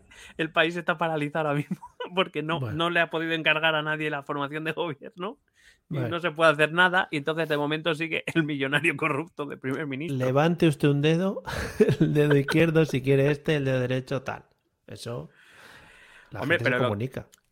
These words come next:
Speaker 1: pero que no entiendo cómo no hay ninguna previsión constitucional o legal <laughs> por esto, por
Speaker 2: Han,
Speaker 1: esto.
Speaker 2: han
Speaker 1: O
Speaker 2: dicho,
Speaker 1: sea,
Speaker 2: "Hemos
Speaker 1: quiero decir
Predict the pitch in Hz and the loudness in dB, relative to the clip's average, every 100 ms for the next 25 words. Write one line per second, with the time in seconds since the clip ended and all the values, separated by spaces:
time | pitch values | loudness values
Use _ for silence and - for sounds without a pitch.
0 | _ 127 120 117 117 117 127 131 127 123 | _ -6 -2 -4 -4 -6 -6 -4 -4 -4
1 | 120 123 127 127 123 120 123 120 - 131 | -4 -4 -4 -2 -4 -4 -4 -4 -6 -6
2 | 120 117 117 131 120 - 127 - - - | -6 -4 -2 -2 -2 -4 -6 -6 -8 -10
3 | 127 - 131 123 - 135 117 - - 139 | -10 -6 -4 -4 -6 -4 -2 -2 -2 0
4 | 139 147 - - - 156 143 165 | 2 2 0 -6 2 4 6 6